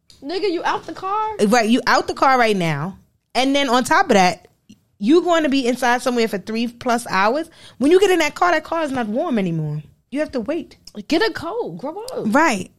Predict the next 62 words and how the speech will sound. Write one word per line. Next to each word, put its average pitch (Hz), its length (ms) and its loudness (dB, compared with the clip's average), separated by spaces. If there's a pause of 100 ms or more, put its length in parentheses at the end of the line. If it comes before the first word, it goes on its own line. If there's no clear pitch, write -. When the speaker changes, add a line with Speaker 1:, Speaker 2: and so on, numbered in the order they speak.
Speaker 2:
Please 330 260 -2
just 294 160 -8
put 277 120 -6
on, 226 140 -4
like, 220 200 0
you 285 80 -4
don't 311 80 2
Speaker 1:
You 349 60 6
Speaker 2:
even 349 100 4
have 294 120 2
Speaker 1:
just - 40 -4
Speaker 2:
to 269 60 2
Speaker 1:
get 415 80 4
a - 40 4
Speaker 2:
get, 269 140 2
Speaker 1:
coat. 359 400 2 (120)
Speaker 2:
you 330 140 6
don't 453 180 4
even 403 220 2
have 269 280 0
to 233 100 0
get, 202 320 0
like, 185 180 0
a 170 100 0
big 185 380 0
giant 180 340 0
coat 185 200 2
with 165 140 0
a 165 60 -2
fur 185 300 0
hood. 190 180 0
Just 247 200 -2
get 262 240 -2
a 175 80 -4
Speaker 1:
Just 302 200 0
Speaker 2:
coat. 359 140 4
Speaker 1:
get 359 100 -2
a 320 40 -4
coat. 403 540 -8 (200)
Speaker 2:
Just 220 220 0
a 208 40 -6
coat. - 420 -10 (180)
Speaker 1:
A 302 60 -2
Speaker 2:
Because 214 160 2
a, 196 120 2
Speaker 1:
jacket, 185 480 -6
if 208 120 -6
you 262 80 2
Speaker 2:
a - 20 4
Speaker 1:
will, 226 100 4
Speaker 2:
jean 269 260 2
Speaker 1:
something. 294 140 2 (160)
Speaker 2:
jacket 294 380 0
when 220 180 2
it's 330 120 4
Speaker 1:
That's 302 80 -4
not 370 80 4
Speaker 2:
twenty-five 214 380 2
degrees 214 500 -2
is 170 200 -2
not 170 340 2
okay. 160 360 -8